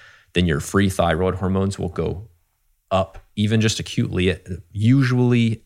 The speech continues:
feedback inhibition, which is how the body talks to itself and says, you know, "We need to make more of this or less of this." But acutely, there's,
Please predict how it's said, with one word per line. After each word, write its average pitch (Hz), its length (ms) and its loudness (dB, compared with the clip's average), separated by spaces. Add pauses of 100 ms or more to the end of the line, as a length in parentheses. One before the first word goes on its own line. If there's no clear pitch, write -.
feedback 101 460 0
inhibition, 107 520 0
which 95 140 -2
is 87 100 -4
how 92 100 -2
the 85 80 -4
body 87 300 -2
talks - 480 -8 (120)
to 95 120 -4
itself 95 500 -2 (440)
and 90 140 -4
says, 80 380 -2
you 92 60 0
know, 80 160 -4
"We 85 160 -4
need 87 160 -4
to - 100 -10
make 73 160 -10
more 95 200 0
of 87 80 -2
this 87 280 -2
or 82 160 -8
less 82 300 -2
of 80 80 -4
this." 85 380 -4 (580)
But 87 80 -2
acutely, 104 560 0
there's, 87 380 -2